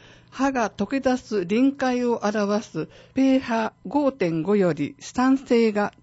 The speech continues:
強くなると、歯のエナメル質が溶け出してしまいます。間食が多い人は、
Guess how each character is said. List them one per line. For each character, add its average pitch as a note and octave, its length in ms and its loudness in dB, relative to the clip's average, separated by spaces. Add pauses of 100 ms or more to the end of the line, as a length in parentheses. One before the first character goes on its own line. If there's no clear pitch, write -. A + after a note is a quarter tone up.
強 C4+ 280 4
く C4+ 140 -4
な A#3+ 160 0
る D#3+ 140 -4
と、 - 240 -8 (240)
歯 C4+ 180 0
の A3+ 180 0
エ F3 120 -4
ナ A#3+ 160 0
メ B3+ 140 0
ル A#3+ 160 -2
質 - 320 -16
が D#3 160 -4
溶 F3+ 140 -10
け C4+ 120 0
出 C4+ 140 0
し - 80 -12
て - 160 -4
し - 200 -8
ま E3 160 -2
い D#3 100 -2
ま D3 160 -4
す。 - 260 -18 (840)
間 C#4 260 2
食 B3+ 300 -2
が A3 360 -2
多 C4+ 240 4
い A#3 80 -2
人 E3 300 -4
は、 D3 200 -6